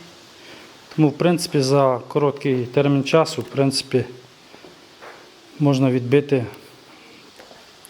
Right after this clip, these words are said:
всі вкладення, що, е, будуть зроблені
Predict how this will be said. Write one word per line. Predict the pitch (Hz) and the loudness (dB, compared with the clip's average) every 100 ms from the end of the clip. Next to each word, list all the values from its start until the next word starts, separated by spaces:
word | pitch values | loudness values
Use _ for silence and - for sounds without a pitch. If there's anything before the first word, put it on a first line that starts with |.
| - - - - - | -20 -20 -20 -18 -10
всі | - - 156 131 | -4 0 2 0
вкладення, | 117 - 143 147 139 131 113 | -2 -4 2 2 2 -4 -6
що, | - - 131 - - - - - - - - - - - - - - | -6 -4 -4 -6 -18 -20 -20 -20 -20 -20 -20 -20 -16 -16 -16 -20 -12
е, | 139 131 | -6 -4
будуть | 123 120 135 131 117 | -2 -2 0 0 2
зроблені | 135 135 127 127 117 | 4 4 4 0 0